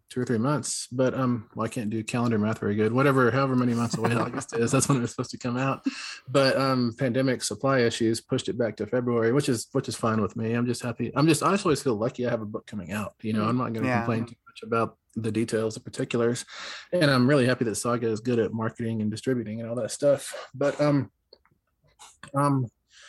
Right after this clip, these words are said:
Speaker 1: what can I tell you about the trilogy? Don't Fear the Reaper is set,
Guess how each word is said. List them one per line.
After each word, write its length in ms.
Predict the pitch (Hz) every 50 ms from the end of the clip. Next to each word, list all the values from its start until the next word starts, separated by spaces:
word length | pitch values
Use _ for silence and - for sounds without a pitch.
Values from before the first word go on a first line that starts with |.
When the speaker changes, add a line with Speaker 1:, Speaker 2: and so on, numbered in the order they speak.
| - - - -
Speaker 1:
what 120 | 147 147
can 80 | - 156
I 40 |
tell 100 | 143 -
you 60 | 151 143
about 100 | 139 131
the 80 | 127
trilogy? 720 | 123 - - 139 151 143 127 107 110 117 110 110 113 110 98 - - -
Don't 200 | 131 127 160 151
Fear 100 | - 170
the 100 | 160 156
Reaper 340 | 139 147 160 156 - 156 151
is 240 | 113 131 131 - -
set, 260 | - 143 143 131 -